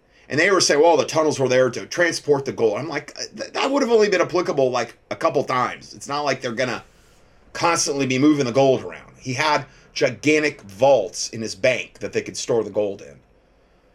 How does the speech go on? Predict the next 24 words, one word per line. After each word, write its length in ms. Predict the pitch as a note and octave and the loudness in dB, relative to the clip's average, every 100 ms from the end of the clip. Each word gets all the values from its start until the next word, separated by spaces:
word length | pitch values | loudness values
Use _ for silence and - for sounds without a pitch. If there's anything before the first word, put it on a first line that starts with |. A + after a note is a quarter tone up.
| _ _ _ _ | _ _ _ _
Okay, 360 | - F#2 F2 - _ _ | -12 -10 -12 -16 _ _
so 320 | - D3+ A#2+ | -2 2 2
there 120 | C#3+ | 2
had 200 | D3 A#3+ | 0 0
to 60 | A3+ | 0
be 100 | E3+ | 0
more 240 | E3 D3 | 0 0
to 320 | - - D3 | -2 -6 -6
it. 160 | A2 - | -6 -6
They 120 | A2+ | -2
were 160 | A2 C3+ | 0 0
under 320 | C#3 D#3 D3+ | 0 0 0
the 80 | C3+ | 0
high 240 | - C3+ | 0 -2
school 640 | C#3+ - F3 D#3 D#3 D#3 - _ | 0 -2 0 0 0 -2 -6 _
that 80 | A2+ | -8
he 200 | B2+ D#3+ | -6 -2
built, 500 | D#3 D#3 D#3+ - - _ _ _ _ _ _ - | 2 2 2 -4 -16 _ _ _ _ _ _ -10
under 160 | A#2+ | -8
the 100 | C3+ | -4
school 500 | C3+ - E3 D#3 D#3 | -4 0 4 6 6
that 140 | C#3+ C3+ | 2 -4
he 180 | E3+ D3 | -8 0
built, 460 | D#3 D#3 D3+ - | 4 4 2 -6